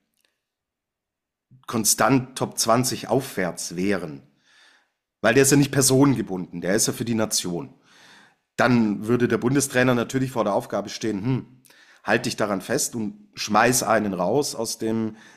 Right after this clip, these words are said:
Team, obwohl der konstant mir in die Top zwanzig springt.“ Da hätte er, glaub ich, echt Bauchschmerzen und müsste gut abwägen und gut überlegen, was er tut.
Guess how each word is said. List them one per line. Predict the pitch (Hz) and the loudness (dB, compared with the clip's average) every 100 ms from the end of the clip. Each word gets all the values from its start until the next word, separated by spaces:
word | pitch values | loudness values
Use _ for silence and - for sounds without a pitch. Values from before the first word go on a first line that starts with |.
| _ | _
Team, | - 120 131 135 | -8 0 2 2
obwohl | 104 110 117 127 | 0 2 4 4
der | 123 113 110 107 - _ - | 4 0 0 -2 -8 _ -6
konstant | 101 - 107 123 127 | -4 0 2 2 2
mir | 117 110 | 0 0
in | 104 | -2
die | 104 | -6
Top | 95 - | -8 -4
zwanzig | 98 120 135 - | -2 -2 -2 -6
springt.“ | - 139 139 135 - - - _ _ _ | -2 0 -2 -4 -18 -20 -20 _ _ _
Da | 107 | 0
hätte | 117 113 127 | 2 0 0
er, | |
glaub | 120 113 | 2 2
ich, | 113 - - _ _ _ | 0 -4 -12 _ _ _
echt | 107 110 - | -4 -2 0
Bauchschmerzen | 104 - 113 104 - 107 95 | -2 -2 -2 -2 -2 -6 -6
und | 87 90 101 | -6 -10 -8
müsste | 104 104 104 | -6 -6 -8
gut | - 123 135 131 | -8 -4 -4 -2
abwägen | 110 - 104 101 101 | -6 -2 -2 0 -2
und | 95 | -6
gut | 120 120 120 | -8 -10 -8
überlegen, | 101 92 92 90 | -6 -4 -4 -6
was | 85 85 | -10 -12
er | - | -14
tut. | - 90 - | -16 -16 -16